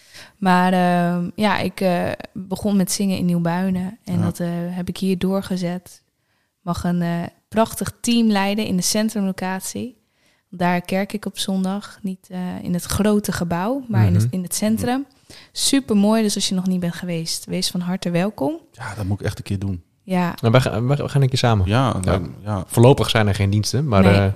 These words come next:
Speaker 2: Nee.
Speaker 1: Eenentwintig augustus
Speaker 3: Ja.
Speaker 1: beginnen we weer.
Speaker 2: Ja.
Speaker 1: Maar daar mag ik een, eh, prachtig team leiden. Ja, en daarnaast ben ik ook, eh, betrokken bij, eh, Youth Opbacking,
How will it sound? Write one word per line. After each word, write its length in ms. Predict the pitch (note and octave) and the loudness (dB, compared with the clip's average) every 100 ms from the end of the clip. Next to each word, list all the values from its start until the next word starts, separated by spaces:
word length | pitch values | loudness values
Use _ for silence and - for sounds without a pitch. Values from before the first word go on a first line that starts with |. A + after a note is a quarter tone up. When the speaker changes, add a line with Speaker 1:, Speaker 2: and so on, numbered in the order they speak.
| G2+ | 2
Speaker 2:
Nee. 80 | F2 - - | 2 -2 -2
Speaker 1:
Eenentwintig 520 | A3+ A#3+ A3+ G3+ F#3+ | 2 4 2 0 0
augustus 420 | F3 - E3+ F3 | -2 -2 0 -2
Speaker 3:
Ja. 60 | - | -2
Speaker 1:
beginnen 340 | F3+ - E3 | -4 -4 -4
we 100 | E3+ | -4
weer. 60 | F3+ | -2
Speaker 2:
Ja. 220 | A3+ A2 - - _ _ _ _ _ _ | 0 -2 -4 -14 _ _ _ _ _ _
Speaker 1:
Maar 180 | G#3+ F#3+ | 2 6
daar 140 | G3 | 6
mag 120 | G3+ | 4
ik 80 | - | 2
een, 140 | G#3 G3+ | 2 4
eh, 220 | F#3 F3+ - - | 4 2 0 0
prachtig 320 | G#3+ - G#3+ | 0 0 -4
team 240 | - G#3+ | 0 2
leiden. 420 | G#3 F#3 F#3 F#3+ G3 - - _ - | 4 2 0 -2 -4 -12 -20 _ -2
Ja, 120 | G3 | 2
en 80 | G3+ | 6
daarnaast 400 | G3+ G3 F#3+ - | 6 4 2 0
ben 80 | F#3 | -2
ik 100 | F#3 | -2
ook, 220 | F#3 - | -4 -4
eh, 260 | F3+ F3+ F3 F3+ | -2 -2 -2 -4
betrokken 580 | F3 G3 F#3+ F#3 F3 F#3+ | -2 -2 -2 -4 -4 -4
bij, 180 | F3+ F3+ F3+ | -6 -6 -6
eh, 220 | F3+ F3+ | -4 0
Youth 280 | G3 F#3 - | 2 0 -4
Opbacking, 680 | G3+ A3 A#3 - G#3 F#3 | -4 -4 -6 -4 -2 -4